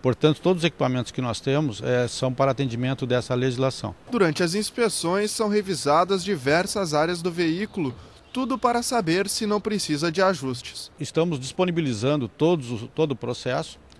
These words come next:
Speaker 1: onde se analisa amortecedor, freio, suspensão, estrutura do veículo e até mesmo uma consulta ao banco de informações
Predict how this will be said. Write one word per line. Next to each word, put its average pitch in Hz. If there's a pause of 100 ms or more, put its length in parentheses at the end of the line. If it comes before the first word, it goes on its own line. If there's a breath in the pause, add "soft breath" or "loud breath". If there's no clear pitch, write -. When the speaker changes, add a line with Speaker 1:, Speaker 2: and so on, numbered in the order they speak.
Speaker 1:
onde 123
se -
analisa 123
amortecedor, 123
freio, 135
suspensão, 123
estrutura 135
do 110
veículo 131 (320 loud breath)
e 127
até 131
mesmo 135
uma 127
consulta 147
ao 110
banco 120
de 110
informações 117